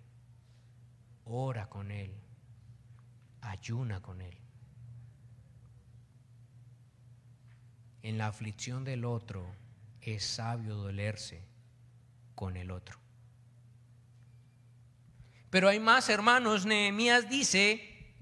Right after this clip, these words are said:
que su duelo estuvo acompañado de ayuno y oración, una especie de lamento profundo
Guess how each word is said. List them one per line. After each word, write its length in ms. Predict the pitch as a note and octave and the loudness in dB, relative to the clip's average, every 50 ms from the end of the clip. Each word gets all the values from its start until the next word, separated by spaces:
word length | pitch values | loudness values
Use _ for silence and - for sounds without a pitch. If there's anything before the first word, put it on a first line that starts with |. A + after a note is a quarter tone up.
| - - - - - - - - | -20 -20 -20 -20 -20 -16 2 8
que 140 | - G3+ | 8 8
su 240 | G3 - A3+ G#3+ F#3 | 8 8 4 2 0
duelo 500 | D#3 F3+ F#3+ G#3+ B3+ C#4 C#4 C4+ A#3+ A3 | -2 0 4 8 8 8 8 8 6 6
estuvo 360 | A3 G3+ - - B3 A#3+ B3+ | 4 4 2 4 6 8 8
acompañado 800 | B3+ B3 A#3+ A#3+ A3+ - - A3+ G3+ G3+ G3+ G#3 G#3+ A#3 A#3+ A#3+ | 8 8 6 4 6 8 8 8 8 6 4 2 4 4 4 4
de 120 | A3+ A3+ | 6 4
ayuno 400 | G3+ F#3+ E3 F3 A3+ B3 B3+ B3 | 4 4 2 0 0 0 2 2
y 100 | A3 F#3+ | 2 4
oración, 640 | G3 F#3+ F3+ F3+ E3 - - A3+ B3 C4 B3 G#3+ F#3+ | 4 6 6 6 6 4 2 4 6 6 6 6 4
una 200 | G3 G3+ G#3+ A3 | 4 4 4 4
especie 600 | G#3 - - - - A#3 B3+ B3 B3 - A#3+ A3+ | 4 2 4 6 6 8 8 6 4 4 4 4
de 120 | A3 G#3+ | 4 4
lamento 680 | G3 F#3 F#3 F#3+ G3 A3 B3 C4 B3+ - C4 B3 - | 4 4 2 0 0 0 0 0 4 6 6 6 6
profundo 720 | B3+ A#3 - F3+ - - B3+ C#4 C4 A#3+ F#3+ E3+ F3+ F#3+ F#3 | 4 2 2 2 0 0 0 0 2 6 6 6 6 6 4